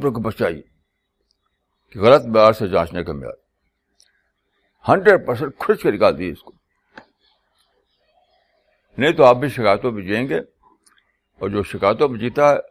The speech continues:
اس کا دماغ شیطان، اس کے دماغ میں شیطان گھس جاتا ہے،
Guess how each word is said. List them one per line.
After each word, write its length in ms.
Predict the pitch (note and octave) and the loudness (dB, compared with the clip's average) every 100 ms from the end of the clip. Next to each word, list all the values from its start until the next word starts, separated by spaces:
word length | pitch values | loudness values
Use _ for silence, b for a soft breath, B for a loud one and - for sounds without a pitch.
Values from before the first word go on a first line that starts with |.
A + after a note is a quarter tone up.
| _ _ | _ _
اس 100 | - | -16
کا 120 | B2 F#2+ | -10 -8
دماغ 320 | F2 G2 A2+ - _ _ _ | -2 0 0 -2 _ _ _
شیطان، 360 | A2 F#2+ G2+ G#2 - _ _ _ _ _ _ _ - | -8 -4 -2 -4 -10 _ _ _ _ _ _ _ -18
اس 80 | - | -14
کے 80 | |
دماغ 220 | F#2 F2 F2+ | -8 -6 -6
میں 160 | - | -8
شیطان 200 | F#2+ F#2 | -8 -8
گھس 200 | F2 E2 | -8 -12
جاتا 260 | C#2+ - | -14 -14
ہے، 40 | - | -18